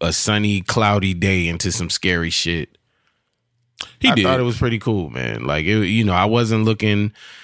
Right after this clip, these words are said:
Speaker 1: I, I've learned, 'cause I used to be the person that would not like any movie because it was not what I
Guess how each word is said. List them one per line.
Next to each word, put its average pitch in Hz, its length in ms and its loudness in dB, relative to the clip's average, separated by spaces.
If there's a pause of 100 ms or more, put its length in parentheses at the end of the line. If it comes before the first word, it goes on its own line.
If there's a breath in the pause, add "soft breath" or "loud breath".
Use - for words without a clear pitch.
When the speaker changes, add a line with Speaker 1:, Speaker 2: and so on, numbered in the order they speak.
(240 loud breath)
Speaker 1:
I, 104 340 2
I've 98 140 -2
learned, 143 500 2
'cause 123 160 0
I 135 100 2
used 165 240 -6
to 131 100 0
be 120 400 2
the 104 140 -2
person 101 440 0
that 90 140 0
would 80 200 -6
not 85 320 -2
like 78 340 -4
any 92 280 0
movie 80 420 -4
because 76 400 -8
it 69 120 -8
was 76 180 -10
not 85 340 -4
what 80 200 -4
I 73 280 -2